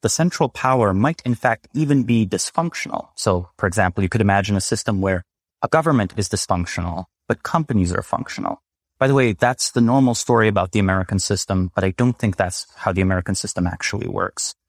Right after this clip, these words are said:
I think a better example would be, say, nineteenth century Britain, where arguably the British government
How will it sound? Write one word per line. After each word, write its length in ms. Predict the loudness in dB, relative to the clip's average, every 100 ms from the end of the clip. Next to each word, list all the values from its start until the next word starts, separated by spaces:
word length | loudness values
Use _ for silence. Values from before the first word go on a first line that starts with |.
| _
I 80 | -2
think 140 | 0 0
a 40 |
better 300 | 2 2 2
example 480 | 2 2 2 2 -2
would 140 | -2
be, 80 | -2
say, 200 | -2 0
nineteenth 460 | 2 0 0 -2 0
century 400 | -2 -2 -2 -2
Britain, 400 | -2 -4 -6 -12 _ _ _ _ _
where 160 | 0 2
arguably 500 | 2 2 0 0 0
the 60 |
British 240 | 0 0 2
government 640 | 0 0 0 -2 -4 -10